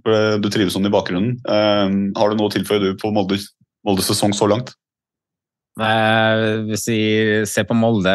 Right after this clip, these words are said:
Speaker 2: mellom seksten-meterne, så synes jeg de er på høyde med, med, ja, både Glimt og, og, eh, Tromsø og de som er i toppen, Viking. Men de har jo sviktet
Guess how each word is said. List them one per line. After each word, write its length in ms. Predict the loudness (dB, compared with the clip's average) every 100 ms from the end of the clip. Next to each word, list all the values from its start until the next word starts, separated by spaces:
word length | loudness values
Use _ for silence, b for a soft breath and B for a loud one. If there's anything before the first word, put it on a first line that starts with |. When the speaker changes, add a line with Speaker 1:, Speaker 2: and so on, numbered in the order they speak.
| 2 0
Speaker 2:
mellom 380 | 0 0 0 -2
seksten-meterne, 800 | -2 -2 -2 -4 -2 -2 -2 -4
så 80 |
synes 300 | -4 -4 -2
jeg 160 | -2 -2
de 140 | -2 0
er 440 | 2 2 0 -2 -4
på 140 | -2 0 0 0
høyde 300 | 0 0 -2 -4
med, 540 | -4 -4 -4 -4 -6 -6
med, 640 | -6 -6 -6 -6 -8 -12 -10
ja, 140 | -6 -6 -6
både 240 | -6 -4 -4 -4
Glimt 460 | -4 -4 -8 -4
og, 720 | -2 0 2 0 0 -2 -6
og, 220 | -6 -4 -2
eh, 300 | -2 -2 -4 -6
Tromsø 420 | -6 -6 -4 -4
og 300 | -2 -2 -2
de 80 | -4
som 160 | -4 -4
er 80 |
i 40 | -4
toppen, 320 | -4 -4 -2
Viking. 320 | -4 -4 -6 B B B B B -4
Men 100 | 0
de 80 | 0
har 160 | 0
jo 80 | 0
sviktet 400 | -2 -4 -4 -12